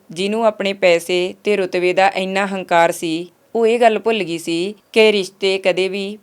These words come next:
ਪੈਸੇ ਨਾਲ ਨਹੀਂ ਖਰੀਦੇ ਜਾਂਦੇ। ਜਿਹੜੇ ਰਿਸ਼ਤੇ ਨੂੰ ਪਾਉਣ ਲਈ, ਔਲਾਦ ਨੂੰ ਪਾਉਣ ਲਈ ਉਹਨੇ ਇੰਨਾ ਵੱਡਾ ਕਦਮ ਚੁੱਕਿਆ ਤੇ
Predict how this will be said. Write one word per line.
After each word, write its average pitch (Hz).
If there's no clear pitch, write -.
ਪੈਸੇ 214
ਨਾਲ 190
ਨਹੀਂ 160
ਖਰੀਦੇ 156
ਜਾਂਦੇ। 151
ਜਿਹੜੇ 226
ਰਿਸ਼ਤੇ 208
ਨੂੰ 196
ਪਾਉਣ 180
ਲਈ, 170
ਔਲਾਦ 190
ਨੂੰ 214
ਪਾਉਣ 180
ਲਈ 170
ਉਹਨੇ 202
ਇੰਨਾ 208
ਵੱਡਾ 185
ਕਦਮ 180
ਚੁੱਕਿਆ 170
ਤੇ 202